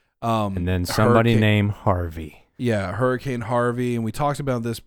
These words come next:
Speaker 1: in one of the episodes. I forgot which one. The first one we came back from. Um, so then we went to Hurricane Harvey, and then after that, I went on vacation. Then we were in the holidays,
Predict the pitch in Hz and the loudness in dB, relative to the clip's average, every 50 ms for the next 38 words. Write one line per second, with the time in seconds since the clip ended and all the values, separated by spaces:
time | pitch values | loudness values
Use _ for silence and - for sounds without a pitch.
0 | _ - 117 113 113 117 117 117 113 107 107 104 104 98 - - 107 98 104 95 | _ -8 -6 -6 -4 -2 -2 -2 -2 -4 -4 -6 -8 -8 -8 -8 -8 -8 -8 -10
1 | - - 98 101 98 98 95 - - 101 101 101 98 98 98 - 120 117 113 - | -10 -10 -8 -8 -8 -8 -10 -10 -8 -6 -6 -6 -6 -8 -8 -4 -4 -4 -4 -2
2 | 120 107 104 104 98 - 110 101 101 117 117 120 - - - 104 98 98 98 95 | -4 -6 -6 -8 -8 -8 -10 -8 -6 -4 -4 -4 -6 -8 -10 -10 -10 -10 -12 -14
3 | _ _ _ _ _ _ _ _ _ _ _ _ _ _ - - 113 110 107 101 | _ _ _ _ _ _ _ _ _ _ _ _ _ _ -6 -4 -2 -2 -2 -2
4 | 95 92 85 - - 123 117 131 135 135 131 127 120 107 101 95 113 101 - 104 | -4 -8 -10 -8 -6 -2 0 0 2 2 0 0 -2 -2 -4 -4 -6 -6 -6 -8
5 | 98 - 127 135 135 135 131 135 127 123 113 110 107 107 101 - 113 110 101 98 | -6 -2 0 2 2 2 0 0 -2 -2 -2 -4 -4 -6 -6 -8 -8 -6 -6 -4
6 | 95 107 127 135 131 127 123 120 123 113 - - 120 117 113 - 123 110 113 117 | -2 -2 -2 0 0 -2 -2 -2 -4 -6 -6 -4 -6 -6 -6 -6 -6 -6 -6 -6
7 | 120 113 104 98 92 90 87 - - - 135 135 131 127 127 123 123 120 120 117 | -6 -6 -6 -6 -8 -10 -14 -14 -8 -4 -2 -2 -2 0 -2 -2 -2 -2 -4 -4
8 | - - | -6 -10